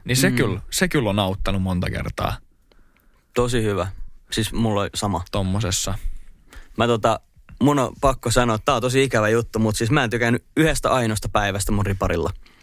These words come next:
Speaker 1: Mm.
Speaker 2: Kaikki mun kaverit hehkut, että ripari on ihan parasta ja siellä on niin kivaa ja tehdään kaikkea kivaa ja siellä on hyviä ihmisiä.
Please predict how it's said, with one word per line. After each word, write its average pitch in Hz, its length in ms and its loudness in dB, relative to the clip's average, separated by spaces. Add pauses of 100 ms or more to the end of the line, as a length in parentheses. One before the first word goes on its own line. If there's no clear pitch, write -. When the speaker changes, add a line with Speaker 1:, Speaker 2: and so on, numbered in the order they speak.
(120)
Speaker 1:
Mm. 110 300 2 (120)
Speaker 2:
Kaikki 160 220 0
mun 143 120 2
kaverit 120 300 2
hehkut, 113 300 0
että - 160 -4
ripari 110 340 2
on 104 60 4
ihan 120 220 2
parasta 107 560 -2
ja 65 100 -6 (280)
siellä 110 200 0
on 113 100 4
niin 123 300 2
kivaa 95 480 0
ja 80 100 -2
tehdään 120 320 0
kaikkea 98 420 -2
kivaa 101 340 2
ja 85 60 -2
siellä 101 160 0
on 101 80 0
hyviä 127 180 2
ihmisiä. 98 560 -2